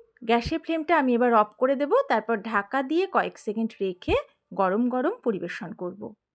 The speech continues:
নিরামিষ শিমের ঝাল একদম রেডি হয়ে গেছে। গরম গরম ভাতে তো এটা আপনারা খেতেই পারবেন,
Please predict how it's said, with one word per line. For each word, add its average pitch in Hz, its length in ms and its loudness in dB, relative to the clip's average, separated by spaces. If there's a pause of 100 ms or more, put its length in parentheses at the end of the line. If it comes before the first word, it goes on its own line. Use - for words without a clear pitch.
(1000)
নিরামিষ 294 540 8
শিমের 277 440 4
ঝাল 247 580 8
একদম 220 500 4
রেডি 214 240 4
হয়ে 185 240 2
গেছে। 180 400 -4 (760)
গরম 254 300 6
গরম 349 260 4
ভাতে 277 280 2
তো 339 100 -2
এটা 330 220 4
আপনারা 320 300 2
খেতেই 277 400 2
পারবেন, 226 400 2